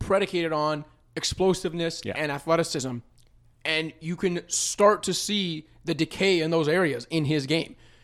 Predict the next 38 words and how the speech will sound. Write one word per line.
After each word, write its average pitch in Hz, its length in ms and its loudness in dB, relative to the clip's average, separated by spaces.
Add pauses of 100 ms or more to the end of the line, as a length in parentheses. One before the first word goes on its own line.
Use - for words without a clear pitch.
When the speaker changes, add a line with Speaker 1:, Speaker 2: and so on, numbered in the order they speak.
(180)
Speaker 1:
Chris 226 180 2
Paul 208 400 4
does 165 220 4
not 165 220 4
rely 147 400 6
on 135 120 0
those 127 200 -4
things. 165 340 2
And 143 260 -2 (440)
if 165 160 -8
you're 180 320 2 (260)
asking 202 380 0
me 208 120 0
right 170 240 2
now 165 240 2
which 135 280 0
of 170 100 -4
those 170 220 2
two 170 380 -2 (100)
future 165 320 -4
Hall 165 160 4
of 165 80 0
Fame 170 180 2
point 165 240 -2
guards 131 300 -8 (260)
is 160 180 0
more 160 260 6
conducive 196 600 4
to 196 120 6
winning 190 400 4
in 151 80 0
the 165 100 2
N 175 120 2
B 180 140 0
A 156 140 2
in 131 80 -2
twenty 170 300 0
nineteen, 156 600 -2